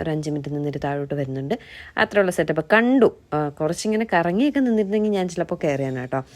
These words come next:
തൊട്ടടുത്ത് തന്നെ വേ-, വേറൊരു ഹോട്ട് എയർ ബലൂണിൻ്റെ സെറ്റപ്പും ഒക്കെ ഉണ്ടായിരുന്നേ. എന്തായാലും സംഭവം കൊള്ളാം, പക്ഷേ എനിക്കത് നഷ്ടമായിട്ട് തോന്നിയിട്ടുണ്ട്. ഒരാൾക്ക് ആയിരത്തി അഞ്ഞൂറ് രൂപ കൊടുത്ത്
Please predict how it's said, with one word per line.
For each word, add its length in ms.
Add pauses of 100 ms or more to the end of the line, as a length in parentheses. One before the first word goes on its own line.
(300)
തൊട്ടടുത്ത് 460
തന്നെ 140
വേ-, 220
വേറൊരു 340
ഹോട്ട് 320
എയർ 120
ബലൂണിൻ്റെ 360
സെറ്റപ്പും 540
ഒക്കെ 200
ഉണ്ടായിരുന്നേ. 640 (500)
എന്തായാലും 460
സംഭവം 400
കൊള്ളാം, 420 (120)
പക്ഷേ 240
എനിക്കത് 500
നഷ്ടമായിട്ട് 520
തോന്നിയിട്ടുണ്ട്. 340
ഒരാൾക്ക് 360
ആയിരത്തി 360
അഞ്ഞൂറ് 240
രൂപ 180
കൊടുത്ത് 360